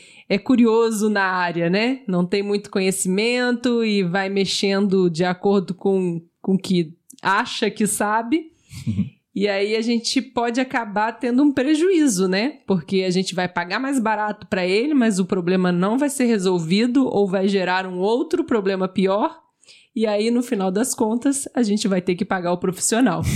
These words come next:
Speaker 2: <laughs>
Speaker 1: Então, vai sair mais caro, né?
Speaker 2: Exatamente. É,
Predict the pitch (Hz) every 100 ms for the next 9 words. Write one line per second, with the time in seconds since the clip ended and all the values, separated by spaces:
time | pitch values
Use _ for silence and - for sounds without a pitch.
0 | - - - - 185 185 180 185 202 214
1 | 220 180 180 208 262 226 170 170 185 190
2 | 214 214 _ _ _ - - - - -
3 | _ 113 117 95 95 - 117 95 95 -
4 | 90 98 95